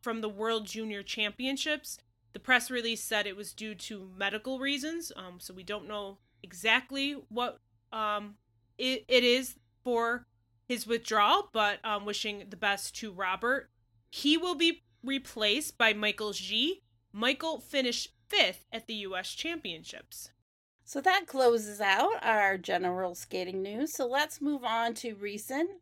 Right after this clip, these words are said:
Speaker 2: articles and interviews.
Speaker 1: We've got a lot of
Speaker 2: We do.
Speaker 1: articles and interviews that took place over, I think maybe some of these might have been the week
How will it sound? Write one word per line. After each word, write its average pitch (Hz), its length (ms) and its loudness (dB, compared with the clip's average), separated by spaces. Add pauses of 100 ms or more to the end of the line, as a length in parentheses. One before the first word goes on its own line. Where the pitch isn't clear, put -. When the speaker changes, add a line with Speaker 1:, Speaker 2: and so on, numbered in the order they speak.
(280)
Speaker 2:
articles 208 680 0
and 302 160 -2
interviews. - 880 -10 (140)
Speaker 1:
We've 202 160 -14
got 349 240 6
a 403 100 0
lot 220 360 8 (280)
of 254 220 8
Speaker 2:
We 269 100 -2
do. 247 80 4
Speaker 1:
articles 247 480 10
and 277 140 10
interviews 254 560 6
that 233 160 0
took 233 240 -6
place 220 420 0
over, 214 500 2
I 208 60 0
think 202 300 -6
maybe 202 360 -6
some 247 220 -4
of 202 140 -6
these 202 240 -6
might 202 180 -6
have 175 100 -12
been 185 280 -6
the 185 100 -10
week 196 240 -10